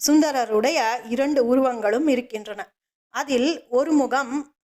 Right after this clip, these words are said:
வேடுவர்களிடம் பொருள்களை பறிகொடுத்து வாடிய நிலையிலும், மற்றொரு முகம் அவை திரும்பவும் கிடைக்கப்பட்டதால் மகிழ்ச்சி நிலையிலும் உள்ளன. இங்குள்ள விநாயகர் சுந்தரமூர்த்தி நாயனாருக்கு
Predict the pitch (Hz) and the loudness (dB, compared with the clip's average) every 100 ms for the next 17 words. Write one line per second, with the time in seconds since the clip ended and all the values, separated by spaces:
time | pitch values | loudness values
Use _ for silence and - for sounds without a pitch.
0 | _ _ _ 262 311 311 269 233 226 220 | _ _ _ 0 0 0 -2 -2 0 2
1 | 277 247 277 254 262 285 247 220 214 233 | 0 -2 0 2 2 2 0 0 -2 -4
2 | 247 269 233 226 233 240 247 202 214 233 | -4 -2 0 0 0 0 0 0 0 0
3 | 262 269 233 214 208 202 202 _ _ _ | -2 -2 -4 -2 -2 -2 -10 _ _ _
4 | - 247 254 - 294 247 233 - - 233 | -6 -4 -4 0 2 4 2 0 -6 -4
5 | 233 214 285 415 _ _ _ _ _ 240 | -2 -2 -4 -6 _ _ _ _ _ -4
6 | 247 220 240 349 - - 330 330 262 254 | 0 -2 -2 -4 -6 -2 2 4 4 2
7 | 320 269 254 277 247 220 214 208 285 254 | 0 0 -2 -2 -2 -2 -4 -2 0 0
8 | 277 - _ _ _ _ - 240 240 339 | -4 -8 _ _ _ _ -6 -4 0 0
9 | 349 311 - 233 233 240 220 294 294 233 | 2 -2 -2 -2 0 0 -4 -6 -4 -4
10 | 208 - _ _ _ - 247 262 262 226 | -4 -10 _ _ _ -2 2 4 2 0
11 | 226 240 233 208 269 240 - - _ _ | -2 -2 -4 -2 0 0 -4 -12 _ _
12 | - 302 320 311 262 262 262 240 226 233 | -2 2 2 0 -2 -4 -4 -4 -4 -2
13 | 233 220 220 - 247 | -4 -4 -4 -2 0